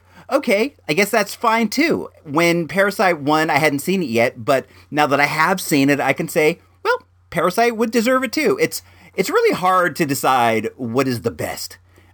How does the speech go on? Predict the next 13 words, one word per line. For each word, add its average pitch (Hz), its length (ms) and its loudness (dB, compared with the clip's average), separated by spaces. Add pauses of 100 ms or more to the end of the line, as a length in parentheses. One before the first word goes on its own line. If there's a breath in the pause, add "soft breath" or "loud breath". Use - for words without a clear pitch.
of - 60 -6
something, 113 420 0
because 139 340 2
art 240 440 -2
is 160 180 -4
all 147 480 0
just 135 220 -10
sort 196 160 -4
of 170 60 0
a 165 40 0
matter 143 360 0
of 131 80 -6
opinion, 135 520 -6